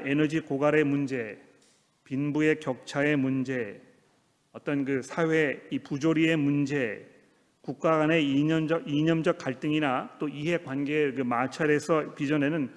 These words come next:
어떤 그 전쟁의 문제, 뭐 이런 것이 아니고요. 그것은 곧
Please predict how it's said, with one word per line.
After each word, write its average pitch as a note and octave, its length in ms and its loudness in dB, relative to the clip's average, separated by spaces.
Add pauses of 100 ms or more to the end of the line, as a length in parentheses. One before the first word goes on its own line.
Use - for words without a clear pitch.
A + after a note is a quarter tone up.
(220)
어떤 D3+ 260 -8
그 C#3 80 -4
전쟁의 E3 520 0
문제, D3+ 480 -2 (320)
뭐 D3+ 120 -6
이런 F3+ 320 4
것이 G3+ 180 2
아니고요. D3+ 580 2 (2500)
그것은 F3 380 -2
곧 - 340 -4